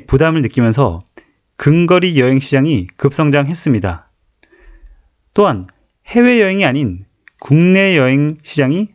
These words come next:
성장했습니다. 꼭 비행기를 타지 않아도 차 타고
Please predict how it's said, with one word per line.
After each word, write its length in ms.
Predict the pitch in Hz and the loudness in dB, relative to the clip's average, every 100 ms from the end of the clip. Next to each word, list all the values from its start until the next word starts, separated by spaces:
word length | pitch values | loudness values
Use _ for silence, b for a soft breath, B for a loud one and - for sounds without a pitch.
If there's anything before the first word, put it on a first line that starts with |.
| - | -10
성장했습니다. 840 | - 180 180 135 120 101 95 - b b b b | -2 0 0 -2 -4 -4 -6 -10 b b b b
꼭 300 | - 220 226 _ _ _ | 0 0 0 _ _ _
비행기를 400 | 151 190 214 214 | 0 2 2 0
타지 200 | 214 208 | 0 0
않아도 440 | 135 127 156 87 - _ - | 0 0 -4 -4 -12 _ -10
차 140 | - | -4
타고 420 | 208 180 175 220 | 0 2 2 0